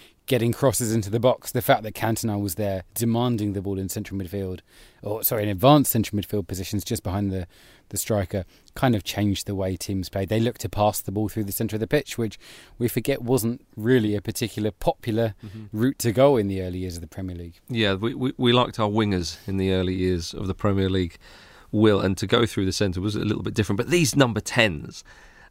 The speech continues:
Speaker 2: they're often the, the exciting players, aren't they? And especially with the likes of Cantona, Zolas and Bergkamps, and, uh, as Michael was saying there, these were the players that would excite the fans.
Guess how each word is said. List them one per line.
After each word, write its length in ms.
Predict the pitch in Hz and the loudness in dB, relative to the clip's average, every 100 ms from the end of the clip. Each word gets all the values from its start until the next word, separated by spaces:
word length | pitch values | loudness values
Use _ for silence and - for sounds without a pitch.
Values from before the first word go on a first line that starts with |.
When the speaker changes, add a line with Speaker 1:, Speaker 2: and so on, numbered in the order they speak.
| _ - | _ -8
Speaker 2:
they're 280 | - 143 147 | 2 4 6
often 360 | 139 - 120 | 4 2 2
the, 120 | 107 - | 2 2
the 140 | 110 | 2
exciting 580 | 113 - - 117 104 98 | 2 4 4 4 4 -2
players, 340 | - 101 90 95 | 0 2 4 4
aren't 300 | 92 87 - | 2 2 -2
they? 140 | 107 | -2
And 100 | 95 | 0
especially 580 | 87 - 123 - 101 87 - - - | 0 0 0 0 -2 -2 -8 -16 0
with 180 | 113 95 | 2 4
the 80 | |
likes 320 | 98 90 - - | 4 4 2 -8
of 120 | - | -6
Cantona, 680 | - 87 85 90 85 82 85 | -6 -6 -4 -4 -2 -2 -2
Zolas 480 | 85 92 85 85 87 | -2 0 0 -2 -2
and 100 | 82 | 0
Bergkamps, 480 | 92 85 90 87 - | 2 2 -2 -4 -8
and, 140 | - | -8
uh, 200 | - - | -6 -4
as 140 | 95 | -2
Michael 300 | 98 92 - | 0 -2 -2
was 100 | 92 | -2
saying 240 | - 92 92 | 2 2 4
there, 180 | 90 87 | 0 0
these 320 | 101 120 110 | 2 4 4
were 60 | 101 | 0
the 60 | |
players 300 | 95 95 87 | 0 0 0
that 100 | 101 | -4
would 120 | - | -6
excite 440 | - - - 98 - | -6 -2 2 2 0
the 80 | - | -6
fans. 460 | - - - - | -10 -10 -14 -20